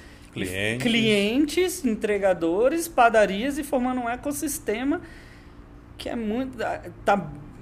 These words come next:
Speaker 2: bem no início ainda, né?
Speaker 1: Mas já tá robusto, né?
Speaker 2: Mas é muito gratificante ver, ver o que que a gente tá construindo, isso dá um, dá um, dá um, dá um orgulho, dá uma felicidade
Speaker 1: Massa,
Speaker 2: massa.
Speaker 1: dá, dá pra ver o brilho no
Speaker 2: É.
Speaker 1: teu olho, cara. Parabéns.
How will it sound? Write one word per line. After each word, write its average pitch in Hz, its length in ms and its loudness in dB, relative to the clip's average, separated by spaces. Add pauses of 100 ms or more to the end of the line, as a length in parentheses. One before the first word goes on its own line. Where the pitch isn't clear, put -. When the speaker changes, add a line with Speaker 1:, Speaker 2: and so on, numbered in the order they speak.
(380)
Speaker 2:
bem 240 380 4
no 339 80 2
início 220 540 2
ainda, 175 480 0
né? 175 180 -2
Speaker 1:
Mas 107 160 0
já 120 100 2
tá 120 160 0
robusto, 131 500 -2
né? 190 60 2
Speaker 2:
Mas 226 640 0 (380)
é 170 100 2
muito 247 240 0
gratificante 226 880 -2
ver, 175 640 2
ver 143 320 -2
o 226 60 -4
que 233 120 -8
que - 100 -8
a 208 40 -2
gente 202 200 -6
tá 202 120 -2 (220)
construindo, 190 680 -4
isso 208 220 -8
dá 208 120 4
um, 208 160 -2 (560)
dá 165 160 0
um, 180 460 -2
dá 165 140 0
um, 175 200 -2
dá 170 140 2
um 180 60 2
orgulho, 165 360 0
dá 170 100 2
uma 170 100 -2
felicidade 170 560 -2
Speaker 1:
Massa, - 100 -4
Speaker 2:
massa. 143 320 -6
Speaker 1:
dá, 92 180 -8 (100)
dá 104 140 -2
pra 107 160 -4
ver 104 140 -2
o 107 60 -2
brilho 107 240 -4
no 143 80 -4
Speaker 2:
É. 143 40 -2
Speaker 1:
teu 113 180 0
olho, 90 280 -6
cara. 87 160 -6
Parabéns. 95 480 -4